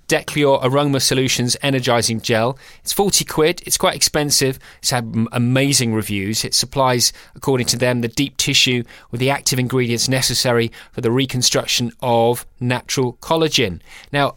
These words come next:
being a gel, the thing is, it is absorbed easier because it's moisture-based rather than oil-based. And the tendency with a lot of oil-based moisturisers is they just sit on the surface of the skin.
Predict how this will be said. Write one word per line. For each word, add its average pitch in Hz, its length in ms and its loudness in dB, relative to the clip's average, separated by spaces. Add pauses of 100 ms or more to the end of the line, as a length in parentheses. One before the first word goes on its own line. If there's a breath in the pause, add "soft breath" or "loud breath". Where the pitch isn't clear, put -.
being 196 440 0
a 143 80 0
gel, 127 580 0
the - 60 -12
thing 143 220 -2
is, 113 220 0
it 113 80 -8
is 127 240 -2
absorbed 120 500 -2
easier 123 560 -2 (300 loud breath)
because 131 240 -2
it's - 160 -2
moisture-based 123 1040 -2
rather 117 260 0
than 117 180 -4
oil-based. 117 800 -2 (100)
And 117 200 -6
the 117 40 -8
tendency 156 520 -2
with 120 200 -2
a 123 60 -6
lot 113 140 0
of 110 180 -10
oil-based 131 760 -2 (180)
moisturisers 98 760 -4 (320 loud breath)
is 117 120 -6
they 120 120 -2
just - 260 2
sit 131 260 0
on 113 120 -2
the 110 80 -2
surface - 480 -2
of - 160 -14
the 101 80 -10
skin. 92 480 -4